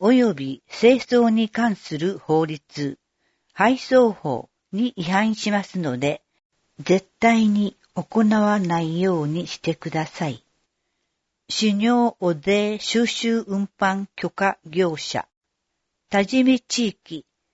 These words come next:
笠原町を除く、株式会社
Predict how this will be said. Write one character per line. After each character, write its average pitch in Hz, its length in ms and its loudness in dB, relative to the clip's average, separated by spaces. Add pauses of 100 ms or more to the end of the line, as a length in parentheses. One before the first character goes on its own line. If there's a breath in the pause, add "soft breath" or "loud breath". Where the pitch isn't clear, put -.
(260)
笠 180 280 -2
原 262 220 2
町 185 360 0
を 208 80 2
除 156 460 -6
く、 156 220 -12 (920)
株 214 240 2
式 254 300 0
会 247 200 2
社 - 300 -6